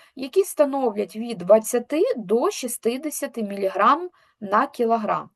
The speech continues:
Надлишок заліза знижує активність ферментів антиоксидантної системи, спричиняє розвиток онкологічних захворювань і такого захворювання, як гемохроматоз. Це захворювання, при якому відбувається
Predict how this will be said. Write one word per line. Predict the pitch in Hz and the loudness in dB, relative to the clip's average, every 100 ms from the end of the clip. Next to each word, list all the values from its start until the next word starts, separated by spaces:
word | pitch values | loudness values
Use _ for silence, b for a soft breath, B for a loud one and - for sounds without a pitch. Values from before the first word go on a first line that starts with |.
| _ _ b b b b | _ _ b b b b
Надлишок | 240 403 440 392 - 269 | 2 6 6 4 2 -2
заліза | 233 339 330 220 180 262 | 2 2 2 -2 0 -2
знижує | 320 285 370 311 254 208 | 0 -2 0 0 2 0
активність | - 220 - 240 208 190 190 | 0 -6 -6 -8 -8 -10 -14
ферментів | - 285 359 294 226 190 214 247 | 2 4 4 2 -2 -4 -10 -6
антиоксидантної | 254 233 247 240 - 233 226 220 220 233 233 | -6 -4 -4 -4 -6 0 2 2 0 -6 -8
системи, | - 247 - 240 233 240 - B B B | -8 -10 -4 -4 -4 -6 -12 B B B
спричиняє | - - 302 - 320 359 370 294 | -8 0 0 0 -2 0 4 4
розвиток | 285 277 214 190 190 185 | 6 4 0 -6 -6 -4
онкологічних | 247 294 302 311 226 190 185 226 262 | -2 2 4 4 2 -6 -6 -8 2
захворювань | 302 - 294 302 302 302 302 B B B | 0 0 -2 0 0 -2 -6 B B B
і | 320 | 0
такого | 427 330 - 285 226 | 2 2 2 2 2
захворювання, | 226 - 220 302 440 330 269 233 | -2 -4 -2 2 2 2 0 0
як | 208 214 285 | 2 4 4
гемохроматоз. | 240 202 262 285 - 214 233 233 233 196 - | 0 -2 0 -2 0 0 0 -2 -2 -2 -2
Це | 214 | -6
захворювання, | 214 - 233 370 440 392 277 | -2 -2 0 2 2 2 -4
при | 220 233 | -4 -2
якому | 233 220 294 370 349 | 0 0 -2 -2 -2
відбувається | 220 190 190 208 254 262 220 - | -4 -4 0 2 2 0 -2 0